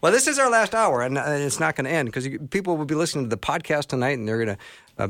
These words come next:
a lot of people listen to a podcast, and they think, "What were these guys talking about today?" And we're talking about One Child, which is an opportunity for you to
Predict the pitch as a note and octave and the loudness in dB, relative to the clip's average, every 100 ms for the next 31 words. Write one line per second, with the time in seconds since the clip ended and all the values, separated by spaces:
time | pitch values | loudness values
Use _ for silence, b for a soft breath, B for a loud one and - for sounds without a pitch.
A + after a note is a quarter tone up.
0 | A2 G#2+ G#2+ A2+ C3 C3+ D3+ - D3+ D3 | -2 -2 0 -2 -2 0 0 2 0 0
1 | B2 C#3+ E3+ A#3 C4+ E3+ F#2+ - A2+ A2+ | -2 0 2 4 2 2 0 0 -2 -2
2 | - C3 - A2+ - B2 F3 A#3+ G3+ E3+ | -2 -6 -6 -8 -6 -2 0 0 0 2
3 | E3 D#3 D#3 F3+ G3 G#2 F#2+ F2 G2 A#2 | 4 2 2 0 0 -2 -2 -2 0 2
4 | A#2 B2 - C#3+ B2+ A#2 F#2+ G2 F#2 b | 2 2 2 0 0 0 2 2 0 b
5 | b - D3+ G#3 - F#2+ D#2+ D#2 - A#2 | b 2 4 4 4 2 0 -2 -2 0
6 | A#2+ A2 A#2 C3+ C3 C3+ A2+ G#2+ - F2+ | 0 2 2 0 0 2 2 2 0 0
7 | G#2+ E3+ C4 | 4 4 2